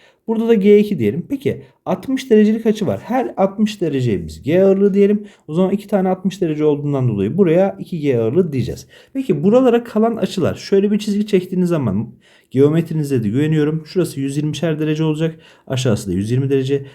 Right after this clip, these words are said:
O zaman altmışa G diyorsak burası da iki G'ye iki G olacaktır. Ve kütle merkezi de tam olarak G ikinin hani dört G kadar ağırlık olacak. Peki o zaman bunu hemen şöyle çiziyorum yanda.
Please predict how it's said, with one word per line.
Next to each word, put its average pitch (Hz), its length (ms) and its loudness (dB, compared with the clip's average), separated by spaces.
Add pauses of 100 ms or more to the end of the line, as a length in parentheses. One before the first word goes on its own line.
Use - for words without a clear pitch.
(120)
O 175 60 -4
zaman 180 200 2
altmışa 180 420 -4
G 170 280 0
diyorsak 135 380 -4
burası 131 280 -2
da 160 240 -6
iki 135 240 -8
G'ye 110 340 2
iki 127 240 -4
G 90 160 -2
olacaktır. 78 500 -6
Ve 214 100 2
kütle - 240 -2
merkezi 127 440 0
de - 60 -16
tam 196 200 0
olarak 196 340 0 (300)
G 170 200 4
ikinin 156 600 -2 (100)
hani 147 240 -6
dört 175 220 2
G 107 160 0
kadar 196 240 0
ağırlık 147 300 2
olacak. 85 320 -6
Peki - 320 -8 (260)
o 123 60 -4
zaman 226 280 2
bunu 254 160 0
hemen 240 460 -2
şöyle 208 440 0 (200)
çiziyorum 196 460 4
yanda. 156 420 -2